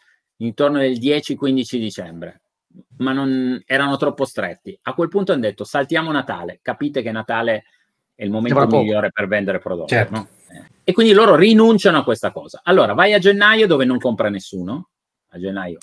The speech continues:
Speaker 1: non, non es-, non escono prodotti perché la gente ha speso tutto a Natale. A febbraio c'hai il problema grosso del, del calciomercato, se voi pensate, le patch sono sempre uscite a metà marzo.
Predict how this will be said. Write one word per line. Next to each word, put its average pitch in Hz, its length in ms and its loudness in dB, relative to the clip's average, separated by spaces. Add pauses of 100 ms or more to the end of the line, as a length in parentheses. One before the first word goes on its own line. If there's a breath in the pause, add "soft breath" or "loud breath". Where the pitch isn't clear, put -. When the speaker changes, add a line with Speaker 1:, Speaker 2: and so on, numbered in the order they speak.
(120)
Speaker 1:
non, 85 580 -12 (260)
non 92 220 -12
es-, 98 280 -8
non 110 220 -2
escono 127 320 -2
prodotti 113 400 0
perché 95 160 -4
la 98 100 -4
gente 107 220 -4
ha - 40 -6
speso 95 280 -6
tutto - 220 -8
a 92 40 -6
Natale. 87 480 -14 (800 soft breath)
A 208 120 2
febbraio 214 600 4
c'hai 143 300 4
il 131 140 -2
problema 139 800 2
grosso 107 800 0 (500)
del, 101 420 -2
del 95 560 -4
calciomercato, 98 840 -8
se - 120 -14
voi 92 140 -6
pensate, 95 540 -8
le 101 160 -6
patch 98 360 -6
sono - 180 -10
sempre 98 240 -6
uscite 92 280 -8
a 90 40 -10
metà 87 200 -10
marzo. 85 520 -14